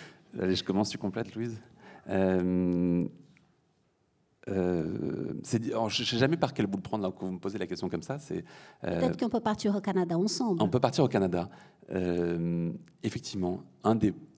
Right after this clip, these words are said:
Speaker 1: une des entrées possibles pour raconter ce projet, c'est de dire qu'un jour, on a été tous les trois au Canada,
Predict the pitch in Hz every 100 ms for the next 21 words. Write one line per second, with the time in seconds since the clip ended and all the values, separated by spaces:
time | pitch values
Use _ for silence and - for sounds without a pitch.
0 | - 131 123 104 95 101 101 - 131 -
1 | 87 - 80 85 90 85 127 95 87 113
2 | - 85 107 123 82 - 113 113 - -
3 | - 135 - - - - - - - 87
4 | 85 120 139